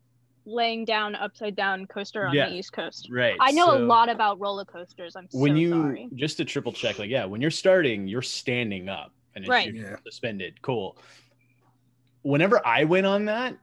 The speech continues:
Speaker 2: as a little kid, the person didn't actually put the rail all the way down, and it started going, and I started falling out before I was getting over, and my friend next to me noticed and started screaming and ended up locking it for the guy.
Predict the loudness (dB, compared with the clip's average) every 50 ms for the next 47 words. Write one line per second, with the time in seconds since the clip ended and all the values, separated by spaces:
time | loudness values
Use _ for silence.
0 | _ _ _ _ _ -4 -2 -2 -2 -2 -2 -2 0 0 0 -2 -2 0 0 4
1 | 4 4 4 2 0 -6 -10 _ _ _ _ _ _ _ _ _ _ -6 -4 -4
2 | -4 -4 -2 2 4 4 4 4 4 2 2 4 2 2 2 4 2 2 2 2
3 | 4 4 4 4 0 -2 2 2 2 2 4 2 2 2 2 2 0 0 0 2
4 | 2 2 2 2 2 4 4 4 2 2 2 2 0 0 0 0 -2 -2 -4 -6
5 | -8 -16 -20 -20 -8 -2 0 2 2 2 0 0 2 4 6 8 8 8 6 4
6 | 0 0 4 6 6 6 6 6 4 4 2 2 2 4 4 4 4 4 6 6
7 | 6 6 4 2 2 4 6 6 8 8 6 4 4 0 0 0 2 2 4 4
8 | 4 2 2 0 0 -2 0 2 4 6 6 6 6 6 4 4 4 2 2 4
9 | 4 4 4 4 4 4 4 4 4 2 2 0 -2 -4 -8 -2 2 4 4 6
10 | 4 4 4 4 2 2 2 0 2 4 4 4 4 6 6 6 6 6 4 2
11 | 0 -4 -12 -6 -2 0 2 4 4 6 6 4 4 2 -2 0 2 4 6 6
12 | 6 6 4 4 4 2 0 0 2 2 2 4 6 4 4 4 2 0 0 2
13 | 4 4 4 4 4 4 4 4 2 2 2 2 4 4 4 2 0 -4 -6 -6
14 | -6 -6 -8 -8 -12